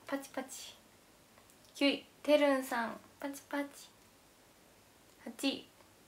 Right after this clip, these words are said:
ゆにちゃん。パチパチ。えー、七位、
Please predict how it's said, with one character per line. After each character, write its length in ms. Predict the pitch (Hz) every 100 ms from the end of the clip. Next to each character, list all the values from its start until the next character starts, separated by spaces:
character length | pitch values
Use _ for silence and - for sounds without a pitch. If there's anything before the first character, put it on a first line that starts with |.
| -
ゆ 100 | 269
に 140 | 285 285
ち 80 | 269
ゃ 80 |
ん。 80 | 247 - - - -
パ 100 | 302
チ 100 | 302 -
パ 140 | 302
チ。 240 | 302 - - - - - - - - - - - - - 247
え 40 |
ー、 180 | 240 240
七 260 | 240 277 320
位、 160 | -